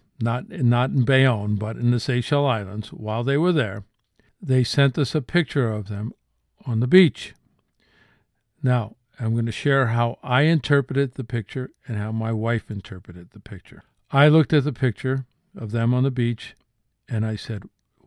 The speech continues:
"Wow, look how beautiful it is. Look at the scenery." It was quite magnificent.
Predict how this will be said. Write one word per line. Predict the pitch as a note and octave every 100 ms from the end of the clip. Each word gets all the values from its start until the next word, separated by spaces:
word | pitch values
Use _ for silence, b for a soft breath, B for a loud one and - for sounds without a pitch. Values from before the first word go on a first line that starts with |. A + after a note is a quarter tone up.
| _
"Wow, | G#2+ A2 G#2 G2 - b b b b
look | C#3+ C3
how | E3+ D3+
beautiful | B2 A#2+ C#3 C3 B2+ A#2+
it | A#2
is. | B2 B2 - b b b b b _
Look | C#3 C3
at | D3+
the | A#2+
scenery." | - - D3 C#3+ C3+ C#3 C3+ A#2+ - _
It | A3
was | C3+ B2
quite | - C#3 C3+
magnificent. | B2 A2 A#2 - A2+ - G2